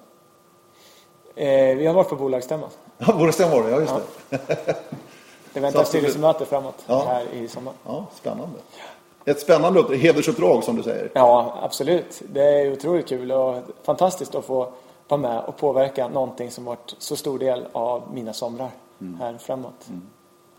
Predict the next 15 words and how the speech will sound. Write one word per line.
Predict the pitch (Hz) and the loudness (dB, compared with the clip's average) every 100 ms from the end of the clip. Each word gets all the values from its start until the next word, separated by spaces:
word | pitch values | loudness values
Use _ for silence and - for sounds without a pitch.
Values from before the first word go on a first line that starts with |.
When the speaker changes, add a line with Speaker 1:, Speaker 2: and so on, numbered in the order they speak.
| _ _ _ _ | _ _ _ _
Speaker 2:
Häftigt. | 104 - 110 - - _ _ _ - - - _ | -12 -10 -14 -14 -20 _ _ _ -20 -20 -20 _
Vi | 120 | -6
ska | 123 160 | -2 2
ta | 180 | 2
och | 175 147 | 2 2
avsluta | - 165 170 | 0 0 2
det | |
här | 120 | 2
nu. | 110 104 | 2 -2
Nu | 139 139 139 135 131 131 131 131 | -4 -4 -4 -4 -4 -6 -6 -8
är | |
det | 127 | -8
fyrtiofem | - 127 135 120 | -8 -8 -4 -2
minuter | 110 117 - | -2 -6 -10
snart. | - - - | -14 -16 -20